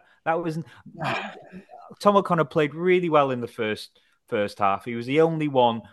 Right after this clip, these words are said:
who was really steady on the ball where, where we, you know,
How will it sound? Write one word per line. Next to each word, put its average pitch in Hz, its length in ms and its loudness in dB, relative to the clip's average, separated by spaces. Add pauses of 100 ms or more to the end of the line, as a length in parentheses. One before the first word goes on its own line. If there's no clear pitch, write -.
(240)
who 123 180 -4
was 110 360 -12 (120)
really 131 420 -2
steady 110 440 -2
on 107 160 -4
the 104 60 -8
ball 101 460 -4
where, 104 340 -4
where 110 220 -2
we, 110 180 -4
you 123 120 -8
know, 104 260 -2